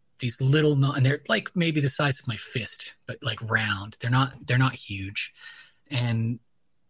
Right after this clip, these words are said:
on the ex-, equinox and the solstice, um, you know, at a certain part of the day, those cast shadows onto, uh, the walls, which make,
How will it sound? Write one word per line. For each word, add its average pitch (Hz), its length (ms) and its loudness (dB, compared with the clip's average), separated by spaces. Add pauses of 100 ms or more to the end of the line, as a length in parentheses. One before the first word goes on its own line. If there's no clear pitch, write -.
(140)
on 139 200 4
the 135 200 0
ex-, - 240 0
equinox 151 600 -2
and 131 100 4
the 123 40 -2
solstice, - 800 0 (760)
um, 117 460 -4
you 131 80 0
know, 120 120 2
at - 200 -2
a 117 40 -4
certain 147 300 0
part 139 180 4
of 117 60 0
the 117 80 -6
day, 123 560 0
those 143 240 2
cast - 460 0
shadows 123 840 0 (380)
onto, 127 840 2 (760)
uh, 113 160 -2
the 110 120 -6
walls, 117 720 2
which - 300 -2
make, 120 340 0